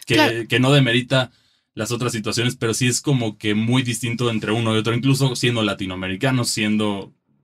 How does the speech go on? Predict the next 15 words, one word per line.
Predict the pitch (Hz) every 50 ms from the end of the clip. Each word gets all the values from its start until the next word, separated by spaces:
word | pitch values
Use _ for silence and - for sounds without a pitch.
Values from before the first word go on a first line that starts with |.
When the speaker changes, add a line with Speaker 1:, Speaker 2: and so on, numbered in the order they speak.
| _ -
Speaker 1:
siendo | - 120 120 117 117 110
países | - 110 110 101 113 107 -
que | - 110 104
hablan | 107 104 104 104
español, | 90 - - 98 104 107 110 123 120
por | 107 95 110
ejemplo, | 110 110 110
es | 104 117
muy | 117 117 120 117 117 117
diferente | 113 107 113 110 110 110 104 110 107 104 - _ _ _ _ _ _ _ _
la | - 113 110 107 101
situación | 98 - 104 - 101 - 113 107 104
en | 101 95
España | - - - 113 107 104 104 101 104 -
que | 98 92 92 -